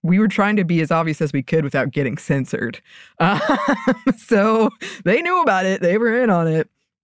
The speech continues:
Um, apparently, in the most recent comic run that was largely helmed by women, the pair's romance was made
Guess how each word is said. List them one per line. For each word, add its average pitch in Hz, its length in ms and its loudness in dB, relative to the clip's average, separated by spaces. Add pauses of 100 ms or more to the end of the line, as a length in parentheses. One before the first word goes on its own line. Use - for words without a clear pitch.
(500)
Um, 180 480 2
apparently, 240 720 0 (440)
in 185 140 2
the 180 60 4
most 190 380 2
recent 180 340 0
comic 180 400 -2
run 196 220 4
that 190 120 0
was 165 180 -2
largely 165 340 0
helmed 160 240 0
by 151 140 0
women, 156 320 0
the 143 80 -4
pair's 156 320 -2
romance 139 340 -2
was 135 140 -6
made 135 240 -4